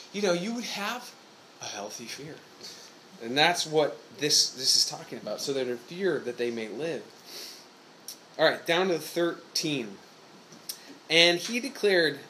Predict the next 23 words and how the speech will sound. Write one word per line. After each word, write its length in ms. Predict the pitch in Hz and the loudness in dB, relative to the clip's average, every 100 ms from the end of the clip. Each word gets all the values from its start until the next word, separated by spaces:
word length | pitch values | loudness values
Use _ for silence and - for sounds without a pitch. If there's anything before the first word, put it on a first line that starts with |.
| - | -2
unto 300 | 180 208 190 | -2 0 -4
you 240 | 147 123 | -4 -8
this 280 | 123 139 175 | -6 0 0
covenant 520 | - 196 185 123 104 | 0 -4 -4 -4 -8
which 160 | 110 120 | -8 -6
he 80 | 147 | -8
commanded 500 | 151 135 143 165 160 | -8 -4 -2 -2 -6
you 140 | 143 | -12
to 80 | 127 | -14
perform, 500 | - 120 - 170 123 | -14 -12 -6 -4 -4
even 260 | 147 170 160 | -6 -6 -4
ten 260 | - 180 | -4 -4
commandments, 600 | 196 165 151 123 110 - - | -6 -8 -6 -6 -6 -8 -6
and 100 | 123 | -6
he 80 | |
wrote 400 | 127 127 160 196 | -6 -2 0 0
them 240 | 143 120 117 | -2 -4 -4
upon 280 | - 131 123 | -8 -6 -6
the 60 | |
two 200 | 113 - | -6 -10
tablets 480 | 160 - 127 123 - | -12 -10 -8 -8 -8
of 80 | - | -4
stone." 480 | - - 123 127 | -4 -4 -6 -6